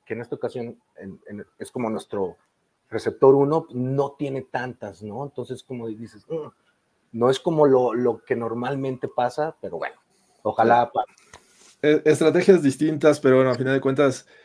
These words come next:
Speaker 2: eh, eh, han hecho un sólido trabajo, me parece,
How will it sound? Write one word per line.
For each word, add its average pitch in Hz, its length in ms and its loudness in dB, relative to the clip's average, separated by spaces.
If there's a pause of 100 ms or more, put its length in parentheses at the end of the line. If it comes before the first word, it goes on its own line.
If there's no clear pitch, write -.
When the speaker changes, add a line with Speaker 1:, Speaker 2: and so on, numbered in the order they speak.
(220)
Speaker 2:
eh, 113 440 2 (140)
eh, 135 180 -4
han 120 680 -2
hecho 139 300 -2
un 123 480 -4 (140)
sólido 190 400 8
trabajo, 139 340 0
me 139 140 -2
parece, 147 460 0